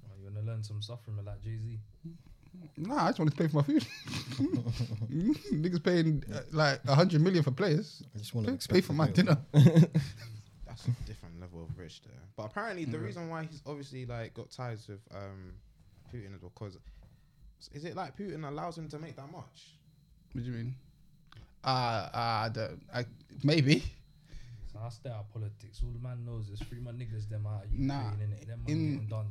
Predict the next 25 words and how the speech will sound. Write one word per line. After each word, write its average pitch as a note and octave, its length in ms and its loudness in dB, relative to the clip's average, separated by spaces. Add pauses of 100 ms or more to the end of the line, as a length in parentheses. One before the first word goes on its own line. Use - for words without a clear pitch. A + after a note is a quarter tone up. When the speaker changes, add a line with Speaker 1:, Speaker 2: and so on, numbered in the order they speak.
Speaker 1:
dirty. B2+ 320 -4 (200)
Get B2 100 -8
Speaker 2:
in D#3+ 180 2
them F#3 160 2
countries, C3 600 -2
yeah. - 80 -8 (380)
Speaker 1:
Bun D3+ 260 -4
them C3 220 -2
man A2+ 260 -4
there. G#2 220 -4 (420)
Speaker 2:
So - 140 2
Russia E3 260 6
and D#3+ 100 6
China, C#3+ 220 6
how C3 120 4
it A#2+ 40 2
works - 280 -4
is, A#2 320 -8 (160)
um, A2 540 0 (800)
so C3+ 300 2
in, F3 320 4
okay, C3+ 220 2 (960)
being F#3+ 260 6
wealthy F3 380 6
here, B2+ 340 2